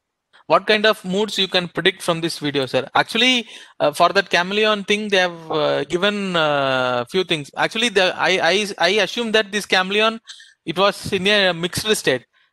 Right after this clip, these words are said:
because there was a cameraman, uh, hiding near, nearby. So this chameleon doesn't know whether, uh, the, f-, the, f-, the man with the camera is going to kill or not. At the same time, in order to make this kind of multiple colors, the cameraman itself might have kept some prey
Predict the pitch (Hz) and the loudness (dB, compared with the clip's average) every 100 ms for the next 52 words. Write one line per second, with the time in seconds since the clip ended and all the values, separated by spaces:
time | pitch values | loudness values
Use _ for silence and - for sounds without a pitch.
0 | - 165 185 175 175 190 190 180 175 196 | -6 -2 2 2 4 2 2 2 2 0
1 | 190 190 190 190 185 175 160 151 - 175 | 0 -2 -4 -4 -2 0 0 0 0 2
2 | 185 202 190 175 175 180 170 190 - - | 2 0 0 2 2 2 2 0 -2 -6
3 | 170 170 170 160 165 170 196 180 160 196 | -2 0 -2 0 0 0 0 2 0 0
4 | 185 175 180 185 156 165 180 180 - - | -2 0 0 -2 0 2 2 0 -10 -20
5 | - - - 147 143 139 139 147 143 - | -20 -4 2 4 4 4 2 2 0 -2
6 | - 151 139 - 151 151 165 190 196 180 | -2 0 0 0 0 2 2 2 -2 -6
7 | 170 160 165 165 170 175 165 160 170 170 | -6 -2 0 0 2 0 -2 -2 -2 -2
8 | 165 175 175 170 156 151 170 - _ - | -2 -2 2 0 0 -4 -8 -10 _ -20
9 | _ 151 165 165 208 226 226 214 190 196 | _ -2 0 2 2 2 0 2 2 2
10 | 214 220 190 214 196 202 202 190 190 175 | 2 0 2 2 0 -2 0 0 0 0
11 | 180 214 214 - 185 196 - - 165 165 | 0 -2 -2 0 2 2 0 -2 0 2
12 | 165 196 196 196 180 - 226 208 185 180 | 2 2 2 0 -2 0 0 0 -2 2
13 | 190 - 185 - - 175 156 160 131 | 0 2 -2 -2 -2 -2 2 0 0